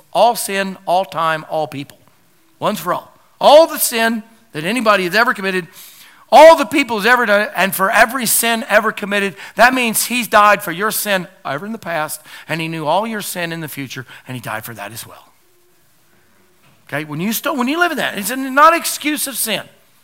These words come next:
Okay, 'cause grace, grace is the overpower of sin. But, you know, as it says in Romans five, "Where sin abounds, grace does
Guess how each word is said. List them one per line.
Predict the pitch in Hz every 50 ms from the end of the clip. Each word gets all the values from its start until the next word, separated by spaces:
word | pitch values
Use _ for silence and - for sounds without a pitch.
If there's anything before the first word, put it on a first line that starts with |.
| _ _ _ _ - - _ _ _ _ _ _ _ _ _ _ _ _ _
Okay, | - - 208 220
'cause | 165 - 208 214 175 147
grace, | 131 196 214 262 302 320 311 294 269 240 - - - - - - - - _ _ _ _ _ _ _ _ _ -
grace | - 185 202 254 269 277 262 - - 214
is | 220 175 -
the | 208 202
overpower | 208 208 180 190 180 - - - 202 208 214 202 180 170 156 139 131
of | - - 135 120 113
sin. | - - 147 123 104 95 - _ _ _ _ _ _ _ _ _ _ _ -
But, | 131 147 135
you | 156
know, | 175 170 160
as | 160 139 165
it |
says | 151 - 180 170 151 175
in | 175 165
Romans | 165 175 185 190 190 190
five, | - 185 170 156 160 175 170 - - - - _ _ _ _ -
"Where | 139 143
sin | 135 - - 156 170
abounds, | 185 180 175 175 175 175 190 185 - - - _ _ _ _ _ _ _ _ _ _ _ _ _ _ _ _
grace | - - 131 131 143 147 135 -
does | - 113 107 - -